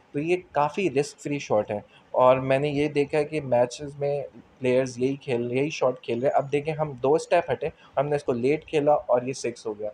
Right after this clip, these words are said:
Ball की movement देखकर आपने इस shot को खेलना होता है। ज़ाहिर है, इन्होंने हमें foot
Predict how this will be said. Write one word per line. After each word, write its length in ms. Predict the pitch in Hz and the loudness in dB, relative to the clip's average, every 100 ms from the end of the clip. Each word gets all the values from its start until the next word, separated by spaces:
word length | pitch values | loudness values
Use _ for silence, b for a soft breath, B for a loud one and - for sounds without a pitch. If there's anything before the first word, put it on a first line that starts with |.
| b b b | b b b
Ball 240 | 165 190 | 2 2
की 120 | 214 208 | 2 -4
movement 460 | 156 160 185 202 | -4 -6 -8 -10
देखकर 400 | 170 165 - 180 175 131 | -8 -8 -2 -2 0 0
आपने 400 | 139 151 165 170 | 0 0 -10 -10
इस 160 | 143 | -10
shot 280 | - 151 151 | -6 -6 -4
को 80 | 160 | -8
खेलना 340 | - 127 143 | -8 -6 -2
होता 240 | 160 135 143 | 0 0 -2
है। 60 | |
ज़ाहिर 260 | 135 127 131 | 0 2 2
है, 60 | 143 | -2
इन्होंने 200 | 139 143 | -4 -8
हमें 140 | 151 | -8
foot 220 | - 135 | -8 -8